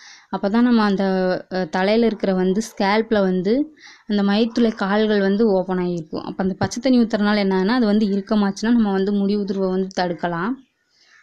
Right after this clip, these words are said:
முடி வந்து நல்லா உலர்த்தணும். இப்ப வந்து குளிச்சனே வந்து உடனே காயணும் அப்படின்னு நினைச்சிட்டு போட்டு டவல் போட்டு நல்லா டவலை போட்டு தேய் தேய்ன்னு தேய்ச்சிட்டு இருந்தோம்னாலும் வந்து முடிக்கு ஒரு வந்து பாதிப்பை தான் வந்து ஏற்படுத்தும். அதனால நம்ம என்ன செய்யணும்னா, முடி வந்து நல்லா காயிற தண்ணி விட்டுட்டு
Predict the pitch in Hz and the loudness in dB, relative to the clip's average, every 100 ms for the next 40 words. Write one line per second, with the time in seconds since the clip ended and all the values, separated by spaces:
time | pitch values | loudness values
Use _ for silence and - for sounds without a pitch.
0 | - 214 254 262 220 262 196 214 247 240 | -4 0 2 2 4 2 2 0 0 0
1 | 202 196 196 185 180 175 185 185 185 - | 0 -2 -2 -4 -4 -4 -4 -2 -6 -4
2 | 220 233 226 220 220 202 196 208 190 185 | 0 0 0 0 0 0 -2 -2 -2 -2
3 | 190 196 185 185 185 185 185 185 180 185 | -2 -2 -2 0 0 0 0 -2 -2 -6
4 | - 185 190 185 - 175 185 190 190 185 | -8 -4 -2 -4 -6 -4 -2 -2 -4 -4
5 | 190 175 185 190 180 180 180 196 185 185 | -4 -4 -4 -4 -4 -2 -4 -4 -6 -4
6 | 180 180 175 185 185 180 - 180 185 175 | -4 -4 -4 -4 -4 -4 -4 -6 -4 -4
7 | 175 180 185 196 190 240 - - - - | -4 -4 -4 -4 -4 -4 -8 -20 -12 -4
8 | 196 202 202 190 185 202 196 180 190 190 | -2 -2 0 0 -2 -4 -2 -2 -2 -4
9 | 180 190 190 185 175 170 170 160 165 156 | -6 -4 -2 -4 -4 -6 -8 -10 -8 -12
10 | _ _ _ - - 196 214 240 226 196 | _ _ _ -20 -8 -2 2 2 2 0
11 | 214 226 220 196 185 233 208 220 240 208 | -2 -2 -2 -2 -2 0 0 0 -2 -2
12 | 226 190 202 202 185 185 190 185 190 196 | -2 -2 -2 -2 -2 -2 -2 -2 -2 -4
13 | 170 - - | -6 -14 -6